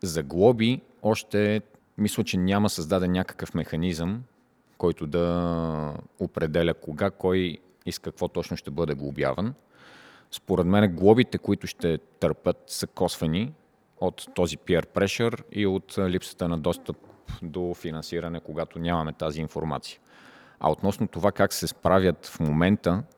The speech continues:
нашия опит е, че има едно леко подценяване на комплексността, която предстои от гледна точка на събиране на данни.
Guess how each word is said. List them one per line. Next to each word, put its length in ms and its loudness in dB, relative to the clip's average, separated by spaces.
нашия 380 2
опит 300 2
е, 60 2
че 400 0
има 220 6
едно 560 4
леко 260 0
подценяване 880 -2
на 500 0
комплексността, 760 0
която 840 2
предстои 600 0
от 140 -4
гледна 220 2
точка 320 -2
на 80 2
събиране 500 -2
на 120 -4
данни. 320 -4